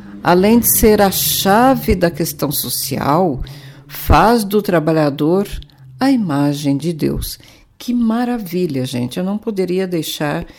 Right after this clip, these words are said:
de falar esta frase aqui. É maravilhosa,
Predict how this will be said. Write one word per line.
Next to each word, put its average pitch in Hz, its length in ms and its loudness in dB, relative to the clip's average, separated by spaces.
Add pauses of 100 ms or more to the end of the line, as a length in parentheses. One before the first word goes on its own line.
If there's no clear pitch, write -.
(320)
de 170 420 -2
falar 160 400 -2
esta 165 300 -4
frase 151 400 -4
aqui. 165 400 -6
É 202 100 -4
maravilhosa, 208 840 -8